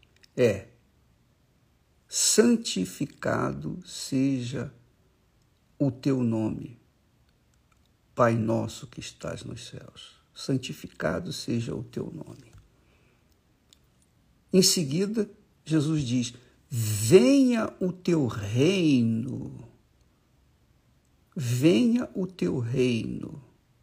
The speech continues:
Quer dizer, o Senhor, o Espírito Santo, veio a reinar dentro de nós, de todas as pessoas que têm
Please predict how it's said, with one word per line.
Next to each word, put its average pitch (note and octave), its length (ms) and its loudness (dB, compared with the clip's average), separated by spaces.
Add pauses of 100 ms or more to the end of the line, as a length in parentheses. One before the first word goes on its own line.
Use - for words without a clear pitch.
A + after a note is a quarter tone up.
(680)
Quer C#3 140 2
dizer, A#2 440 -2 (720)
o - 60 2
Senhor, C#3+ 560 4
o A#2 60 0
Espírito C#3 500 -4
Santo, D3+ 420 -2
veio C3 300 0
a A#2 60 0
reinar D#3+ 800 2
dentro B2+ 640 -2 (340)
de C#3 160 0
nós, - 800 -2 (1400)
de A#2+ 140 -2
todas E3 600 2
as A#2 120 -6
pessoas - 920 -6 (1600)
que C3 120 -2
têm A#2+ 960 0